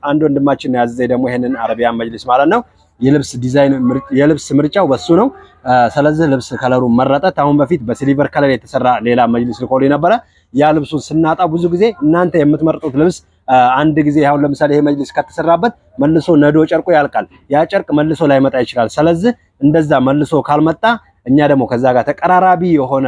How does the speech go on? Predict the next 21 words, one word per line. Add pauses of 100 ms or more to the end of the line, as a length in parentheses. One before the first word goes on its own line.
(160)
እ፣
ልብስ
መርጠን
እንደገና
እናስመርጣችኋለን
ማለት
ነው
ተመልካቻችን። (220)
ለዚህም
ለወንድማችን
ያደረግነው
ልክ
እንደዛው
ነው
ማለት
ነው። (260)
እሱ
የመረጠው
ጨርቅ (240)
ስላለቀ (300)
ከሱ